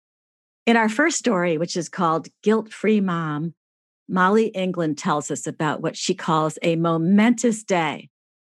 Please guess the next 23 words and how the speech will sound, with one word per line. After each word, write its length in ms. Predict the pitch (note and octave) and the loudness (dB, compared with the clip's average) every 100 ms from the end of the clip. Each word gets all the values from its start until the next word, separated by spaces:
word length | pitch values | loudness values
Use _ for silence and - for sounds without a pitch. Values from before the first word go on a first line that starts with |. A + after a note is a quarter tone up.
| - | -4
a 80 | F#3 | -4
day 380 | F3 G3 A3 B3+ | 0 2 2 0
she 200 | - A#3+ | 0 0
did 220 | F3+ E3+ | 0 -4
something 420 | - E3+ - E3+ | -4 -4 -2 -6
for 160 | D#3 D3+ | -4 -6
herself, 640 | D3 - E3 D3 F#2+ - - | -6 -2 0 0 -2 -12 -12
a 80 | D3 | -12
big 320 | - F#3 G3 | -2 0 0
thing. 400 | - D#3 G#2 G#2+ _ _ _ _ _ - | -2 -6 -6 -10 _ _ _ _ _ -2
What 140 | A3+ | 2
did 120 | B3 | 2
she 160 | A3+ B3 | 2 -2
do? 420 | F#3 G3 B3 D#4 - _ _ _ _ _ _ - | 0 0 2 -2 -8 _ _ _ _ _ _ -6
She 160 | - | 0
went 280 | G#3 A#3 C#4 | 2 2 2
into 320 | A#3+ B3 A#3+ | 0 0 0
New 100 | G3 | 0
York 180 | G#3 G#3 | 0 0
City 400 | - E3 D#3+ D#3+ | -2 -2 -2 -2
on 180 | D3+ D3+ | -4 -4
her 200 | F3+ - | -4 -2
own. 400 | D3+ D3 C3 | -2 -2 -4